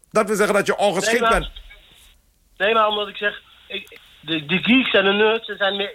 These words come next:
Speaker 2: de I C T'ers, hè? De, de, de,
Speaker 1: Ja.
Speaker 2: die de, dus de geeks en de ger-, eh, de nerds,
Speaker 1: Weet
Speaker 2: die
Speaker 1: je,
Speaker 2: de
Speaker 1: Dennis, ik heb
Speaker 2: de
Speaker 1: een probleem. Luister, ik heb je lang genoeg aangehoord. Ik dacht, er zit iets interessants voor mijn luisteraars in.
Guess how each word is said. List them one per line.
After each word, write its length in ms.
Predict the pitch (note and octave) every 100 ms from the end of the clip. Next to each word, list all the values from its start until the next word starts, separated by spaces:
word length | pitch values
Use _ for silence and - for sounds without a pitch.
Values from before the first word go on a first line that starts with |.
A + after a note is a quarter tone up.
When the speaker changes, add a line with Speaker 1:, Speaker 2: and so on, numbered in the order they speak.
| -
Speaker 2:
de 80 | -
I 200 | A#3 F3+
C 40 | F3+
T'ers, 400 | A#3+ F#3+ G3+ G3
hè? 140 | A3 - - -
De, 340 | - E3+ F3+ -
de, 120 | D#3+ D#3+ D#3+
de, 80 |
Speaker 1:
Ja. 260 | E3+ F3 - - -
Speaker 2:
die 140 | F3+
de, 320 | F3+ F#3 F#3 D#3+
dus 200 | E3 D3+
de 360 | F3+ F3+ F3+ - - _ G#3 E3
geeks 200 | G#3 G#3
en 100 | F#3+
de 80 | F3
ger-, 340 | G3 G3+ G#3 - _ -
eh, 180 | F#3+ E3
de 140 | E3
nerds, 400 | F#3 G3 G3 - -
Speaker 1:
Weet 220 | - D3+ E3+
Speaker 2:
die 100 | F#3+
Speaker 1:
je, 60 |
Speaker 2:
de 100 | F#3
Speaker 1:
Dennis, 380 | E3 D#3+ C#3+ -
ik 140 | E3+
heb 100 | F#3
Speaker 2:
de 60 | F3
Speaker 1:
een 60 | D#3
probleem. 380 | D3+ C3+ G#2+
Luister, 320 | A2 C#3 - B2+
ik 100 | -
heb 140 | D#3
je 80 | D#3+
lang 180 | E3 D#3
genoeg 240 | E3+ D#3
aangehoord. 380 | C#3 D3+ D#3+ C#3
Ik 140 | C3+
dacht, 200 | D3+ -
er 60 | D#3+
zit 200 | D3 B2
iets 180 | C#3+ -
interessants 520 | C#3+ B2+ B2+ D3+ B2+
voor 120 | D3
mijn 120 | C3
luisteraars 540 | B2 D3+ - C#3+ C#3+ -
in. 300 | C#3+ D3+